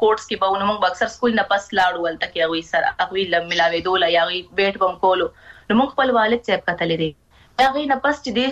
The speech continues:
زموږ رور راغی دې شعبې ته. نو بیا موږ خپل رور کتلی دی. نو موږ ته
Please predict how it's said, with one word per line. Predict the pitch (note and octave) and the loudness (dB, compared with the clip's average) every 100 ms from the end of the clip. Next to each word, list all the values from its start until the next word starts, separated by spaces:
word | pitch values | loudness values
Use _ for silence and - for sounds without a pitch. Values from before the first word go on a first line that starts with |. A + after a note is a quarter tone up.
| - G#3 | -2 0
زموږ | A3+ A#3+ B3+ | 2 4 4
رور | B3+ G#3+ | 2 2
راغی | F3+ E3+ E3+ | 0 0 -4
دې | E3+ | -6
شعبې | F#3 E3+ E3 | -8 -6 -6
ته. | - - _ _ _ _ - | -8 -16 _ _ _ _ -4
نو | E3 F#3+ | -2 0
بیا | F#3+ B3 | 2 2
موږ | B3+ | 2
خپل | C4+ B3 | 0 2
رور | B3+ B3+ A#3 | 2 2 0
کتلی | F#3+ F3 E3+ | -4 -6 -8
دی. | E3+ | -8
نو | G3+ | -2
موږ | D4 | -2
ته | E4+ | 0